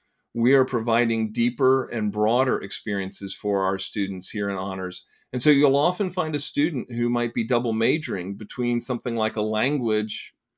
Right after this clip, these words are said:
and chemical engineering. They might have incredibly disparate, uh, backgrounds or interests, but they come together in that one student. And then we as an honors college work hard to help them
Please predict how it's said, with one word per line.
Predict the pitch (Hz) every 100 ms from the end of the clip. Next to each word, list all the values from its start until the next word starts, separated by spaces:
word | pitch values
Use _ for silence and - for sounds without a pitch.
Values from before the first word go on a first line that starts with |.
| -
and | 127 131
chemical | 147 143 147
engineering. | 143 135 135 156 98 107 _ _ _ _ _ _ _ -
They | 131
might | 143 139 143
have | 131 127
incredibly | 123 - 139 151 151 123
disparate, | 110 135 - - 131 104 -
uh, | 117 110
backgrounds | 107 113 127 131 127 123 120 117
or | - 123 110 101
interests, | 127 143 - 98 92 - - _ _ _
but | - 113
they | 123
come | 113 - 156 151
together | 123 120 120 120 117
in | - 110
that | 107 104
one | 107 120 123
student. | 107 - 120 113 104 101 -
And | 107 107
then | 107 107 107
we | 131 139 135
as | 107
an | 107
honors | 110 110 104
college | - 104 104 95 117
work | 113 107 -
hard | 110 107 104
to | - 92
help | 107 107
them | - 101 98